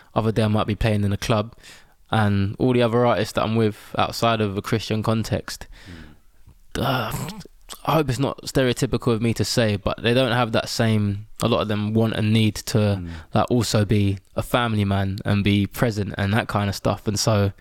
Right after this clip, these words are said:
Speaker 2: Yeah.
Speaker 1: I'm always trying to navigate that, and yeah.
Speaker 2: Well, the music's the easy bit, isn't it?
Speaker 1: Yeah.
Speaker 2: 'Cause that, that is in our blood. That's our passion.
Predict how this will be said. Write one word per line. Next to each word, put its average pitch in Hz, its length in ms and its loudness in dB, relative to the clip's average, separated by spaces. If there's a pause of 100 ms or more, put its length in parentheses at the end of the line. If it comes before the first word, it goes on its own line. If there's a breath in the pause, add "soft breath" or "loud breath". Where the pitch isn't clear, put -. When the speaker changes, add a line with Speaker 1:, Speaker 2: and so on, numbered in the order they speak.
(500 loud breath)
Speaker 2:
Yeah. 87 260 -2
Speaker 1:
I'm 110 120 2
always 113 240 2
trying 113 180 0
to 107 80 2
navigate 101 460 2
that, 101 180 -2
and 95 320 -2 (260)
yeah. 101 380 0
Speaker 2:
Well, 135 140 2
the 117 60 0
music's 123 460 -2
the 107 80 0
easy 107 280 -2
bit, 78 160 -8
isn't 85 160 -6
it? - 140 -8 (180)
Speaker 1:
Yeah. 101 320 2
Speaker 2:
'Cause 101 260 -4
that, - 360 -4
that 101 260 -2
is 87 140 -2
in 92 120 0
our 85 160 -2
blood. 87 360 -2
That's - 220 -8
our 85 140 -4
passion. 80 600 -4